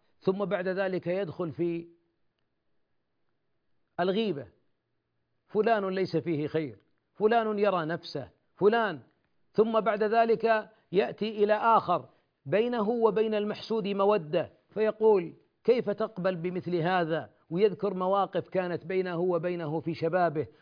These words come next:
وفي طفولته، حتى يقطع أواصر المحبة بينه وبين آخر، فعياذا بالله. الحسد يأكل الحسنات كما تأكل النار الحطب،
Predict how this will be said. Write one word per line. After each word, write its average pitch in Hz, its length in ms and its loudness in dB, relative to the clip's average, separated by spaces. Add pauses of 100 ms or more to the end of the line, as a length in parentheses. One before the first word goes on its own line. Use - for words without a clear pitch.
(160)
وفي 180 240 -2
طفولته، 170 680 -2 (460)
حتى 180 380 -8
يقطع 170 640 -2
أواصر 160 460 -2
المحبة 139 600 -10
بينه 165 460 -6
وبين 170 400 -4
آخر، 202 500 0 (200)
فعياذا 175 580 -4
بالله. 160 520 -6 (240)
الحسد 170 460 -4
يأكل 196 340 -4
الحسنات 190 640 -4
كما 180 260 -4
تأكل 185 400 -8
النار 180 340 -6
الحطب، 202 460 -2